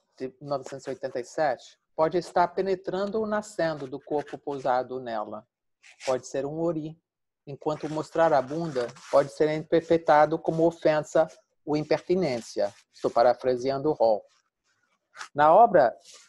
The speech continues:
desse fotógrafo, diz Hall, aí cito, "os chamados elementos africanos sempre aparecem traduzidos para uma linguagem mais transgressora e contemporânea."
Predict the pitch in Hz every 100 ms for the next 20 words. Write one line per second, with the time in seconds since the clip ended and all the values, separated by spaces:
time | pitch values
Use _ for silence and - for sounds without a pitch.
0 | 139 139 - 131 123 - 151 151 131 -
1 | 110 - - _ _ - 117 139 127 -
2 | 143 123 - - - - - - 120 185
3 | - 156 147 - - - - _ _ _
4 | _ _ - - 180 175 175 170 - 165
5 | 170 170 156 143 135 - 151 160 151 -
6 | 180 175 139 120 - _ _ _ - 220
7 | 226 208 175 170 156 156 151 156 151 190
8 | 196 175 139 143 131 131 - 147 143 139
9 | 135 131 131 131 135 139 131 - 156 151
10 | 151 139 - - 131 135 127 135 - 147
11 | 143 - 160 127 117